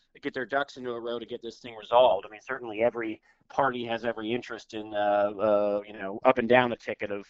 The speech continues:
of seeing this litigation resolved as quickly as possible to, to get the results certified one way or the other. So, um, uh, it's, you know, <laughs> certainly making for a,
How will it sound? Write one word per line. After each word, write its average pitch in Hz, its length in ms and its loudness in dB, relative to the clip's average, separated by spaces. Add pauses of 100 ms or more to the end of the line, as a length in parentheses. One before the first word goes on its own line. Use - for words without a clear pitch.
of 101 200 -6 (480)
seeing 165 200 2
this 123 160 0
litigation 120 420 -6
resolved 113 300 -4
as 110 80 -18
quickly 120 300 -14
as 107 100 -20
possible 120 580 -2
to, 101 300 -6
to 104 300 -10 (180)
get - 160 -4
the 127 60 -2
results 113 420 0
certified 110 520 0
one 120 200 -2
way 101 120 -2
or 101 100 -2
the 95 160 -8
other. 95 340 -12
So, 95 320 -6
um, 95 220 -6 (320)
uh, 107 240 6
it's, - 160 -12
you 123 40 -10
know, 107 200 -4 (240)
<laughs> 160 200 -8
certainly 151 300 -4
making 147 320 -8
for 131 200 -2
a, 120 200 4